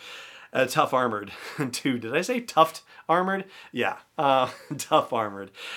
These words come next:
It's finally the prop wash from the shuttle that knocks him out, just like it knocked out all of those stormtroopers in The Rise of Skywalker, so neat little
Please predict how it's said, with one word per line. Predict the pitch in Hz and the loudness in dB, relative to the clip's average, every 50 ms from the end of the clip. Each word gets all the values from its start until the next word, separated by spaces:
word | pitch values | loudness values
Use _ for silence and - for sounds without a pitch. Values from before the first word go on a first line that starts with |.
| - - - - _ - | -12 -14 -14 -16 _ 4
It's | - 151 147 143 - - | 4 6 6 6 -2 -6
finally | - - - 170 190 202 196 185 175 160 | -6 4 6 6 6 6 4 4 2 2
the | 139 139 131 127 127 127 123 - _ | 2 2 0 0 0 -4 -6 -8 _
prop | - - 147 143 135 - | -2 2 4 4 4 4
wash | 120 117 110 104 98 95 - - - | 2 0 0 2 0 -2 -2 -4 -6
from | 120 110 110 | -6 -4 -4
the | 104 | -6
shuttle | 101 - - 117 107 107 104 | -4 -2 -2 0 0 -2 -2
that | 104 101 101 104 _ _ - | -4 -6 -6 -6 _ _ -20
knocks | 117 113 107 113 120 120 117 113 107 - - - | -18 -16 -10 -6 -2 0 2 2 2 0 -2 -6
him | 117 | -4
out, | 107 104 101 98 - | -2 -2 -4 -4 -4
just | - 117 - - | -4 -4 -2 0
like | 123 107 110 107 | -2 -2 -2 -4
it | 117 113 | -8 -8
knocked | 113 113 107 107 101 - | -4 -4 -4 -4 -4 -2
out | 117 107 104 104 | -2 -2 0 0
all | 107 104 107 107 | -2 -2 -4 -6
of | 101 | -6
those | 101 101 98 98 95 92 | -6 -6 -6 -6 -8 -10
stormtroopers | - - - 214 254 254 208 - 165 156 156 151 143 139 131 120 | -12 0 2 4 4 4 2 0 -4 -2 -2 -2 -2 -2 -2 -4
in | 113 110 107 104 98 | -4 -6 -6 -8 -10
The | 101 | -10
Rise | 101 101 98 95 92 | -10 -8 -10 -10 -12
of | 98 107 | -12 -12
Skywalker, | - - 160 180 185 180 180 165 170 160 - 165 165 165 151 | -4 -2 0 2 4 4 6 6 4 4 2 0 0 0 -2
so | 160 - - 123 117 113 113 110 110 107 | -2 -2 -2 -2 0 0 0 -2 -2 -6
neat | 110 113 117 117 - - | -8 -8 -10 -10 -10 -10
little | 117 113 110 107 110 | -6 -6 -6 -6 -8